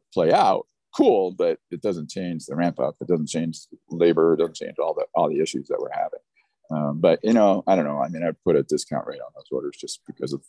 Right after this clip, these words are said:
what history has suggested has happened in that market. And as Richard suggests, they're going up against some pretty formidable carriers serving that market and serving, you know, that region of the world.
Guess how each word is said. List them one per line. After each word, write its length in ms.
what 180
history 360
has 120
suggested 480
has 120
happened 360
in 100
that 160
market. 360
And 120
as 260
Richard 280
suggests, 520
they're 100
going 220
up 140
against 320
some 80
pretty 160
formidable 520
carriers 680
serving 360
that 180
market 420
and 260
serving, 360
you 60
know, 120
that 140
region 280
of 80
the 80
world. 300